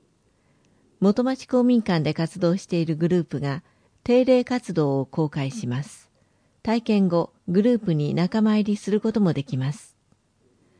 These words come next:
グループ名、公開日、体験日、備考の順にお伝えします。国分寺バードカービングクラブ。一月七日火曜、午後二時から四時。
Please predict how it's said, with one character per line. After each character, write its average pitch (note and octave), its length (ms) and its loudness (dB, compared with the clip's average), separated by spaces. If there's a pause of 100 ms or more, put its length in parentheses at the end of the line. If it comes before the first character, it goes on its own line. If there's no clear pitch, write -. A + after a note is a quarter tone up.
(300)
グ F#3 120 2
ル B3+ 140 2
ー A#3+ 40 -2
プ A#3+ 160 0
名、 D3+ 400 0 (300)
公 A#3 180 2
開 A3 280 -2
日、 - 280 -8
体 E3+ 200 -2
験 D3+ 260 -4
日、 - 160 -14 (400)
備 D#3+ 160 -2
考 A3 240 0
の G#3+ 140 4
順 F#3 220 2
に E3 140 0
お D#3+ 80 -2
伝 D3 260 -4
え D3 40 -2
し - 160 -8
ま C#3 160 -4
す。 - 240 -20 (1000)
国 G#3 300 -2
分 A#3+ 220 4
寺 G3 260 -2
バ G#3+ 200 2
ー - 40 -2
ド A#3+ 120 0
カ A3+ 200 -4
ー A3+ 40 -2
ビ G#3+ 140 2
ン G#3+ 60 6
グ G3+ 120 2
ク G3 140 -6
ラ D3+ 140 -2
ブ。 - 180 -12 (720)
一 G3 240 -2
月 A#3 300 -2
七 G3+ 260 2
日 F#3 200 -6
火 E3 160 -4
曜、 D#3 380 -2 (140)
午 A3 140 4
後 F#3+ 140 2
二 G3 180 4
時 G3 120 -4
か D3 140 -2
ら C3 100 -4
四 C#3 200 -2
時。 - 220 -14